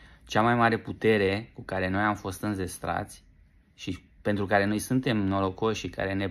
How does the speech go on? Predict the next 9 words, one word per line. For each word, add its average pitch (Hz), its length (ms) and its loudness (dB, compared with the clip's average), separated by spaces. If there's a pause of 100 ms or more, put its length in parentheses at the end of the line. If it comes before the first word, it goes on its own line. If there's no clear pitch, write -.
departajează 107 800 0
foarte 170 480 0
mult 98 320 -2 (400)
de 98 160 0
regnul 98 540 0 (180)
animal, 92 640 0
caracteristica 107 840 0
noastră 104 340 0
superioară 98 760 -4